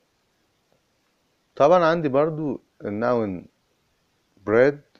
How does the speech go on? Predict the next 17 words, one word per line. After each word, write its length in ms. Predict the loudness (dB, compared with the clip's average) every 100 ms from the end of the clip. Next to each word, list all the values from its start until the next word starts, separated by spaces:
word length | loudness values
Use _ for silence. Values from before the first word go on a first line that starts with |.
| _
ده 140 | -6 -6
من 140 | -8
ال 80 | -8
uncountable 920 | -4 -4 -4 -4 -4 -4 -8 -8 -6
nouns، 380 | -4 -4 -6 -8
من 60 |
الأسماء 340 | -10 -10 -10 -6
التي 340 | -6 -8 -12
لا 300 | -10 -6 -4
تعد، 460 | -6 -6 -4 -4 -8 _ _ _ _ _ _ _ _ _ _ _
فالمفروض 600 | 0 0 -2 -4 -4 0
يعني 380 | 0 0 -2 -6
هستخدم 420 | -2 -2 -2 -2
معاها 280 | -2 -2 -2
بقى 220 | -4 -2
much، 500 | -4 -6 -10 -20 -20 _ _ -6
little، 480 | -4 -4 -4 -4